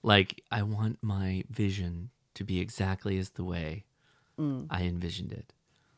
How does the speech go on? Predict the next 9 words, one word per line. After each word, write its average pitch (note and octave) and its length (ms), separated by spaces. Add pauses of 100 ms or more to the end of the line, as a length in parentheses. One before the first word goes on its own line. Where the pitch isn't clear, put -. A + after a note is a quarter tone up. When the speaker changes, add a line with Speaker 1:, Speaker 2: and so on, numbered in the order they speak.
(400)
Speaker 1:
don't G2 180
get F#2+ 120
into F2 160
<laughs> - 0
politics. - 840 (640)
Speaker 2:
Because F#3 300
in F3 260
the G#3+ 160
end, C#3+ 320